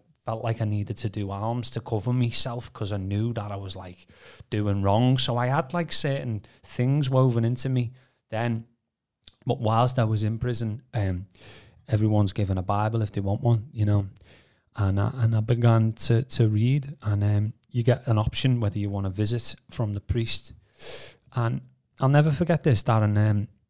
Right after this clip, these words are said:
this priest came to me one day, and he was an Irish guy. Um, I've forgotten his name. Um, and he, he was a real charming man,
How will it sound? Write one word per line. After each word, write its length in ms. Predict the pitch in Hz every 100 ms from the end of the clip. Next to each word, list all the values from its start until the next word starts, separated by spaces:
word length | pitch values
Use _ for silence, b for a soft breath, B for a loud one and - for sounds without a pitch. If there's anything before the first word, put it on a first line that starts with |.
| - _
this 180 | 127 120
priest 320 | - 120 117
came 240 | - 120 120
to 120 | 139
me 120 | 131
one 240 | 117 110 101
day, 220 | 98 95
and 200 | 98 107
he 120 | 127
was 100 | 117
an 100 | 120
Irish 340 | 117 120 127
guy. 400 | - 127 120 110 _ _ _
Um, 420 | - 98 95 98 - _ _ - - _ _ _ -
I've 140 | 101
forgotten 340 | - 123 113 156
his 140 | 143
name. 380 | 123 117 127 131 - _ -
Um, 380 | 104 98 101 123 _ _ B B B B B -
and 320 | - 123 135 -
he, 440 | _ 170 170 143
he 100 | 151
was 160 | 120 117
a 60 | 123
real 340 | 131 139 131
charming 500 | 123 127 113 113 107
man, 380 | 104 113 110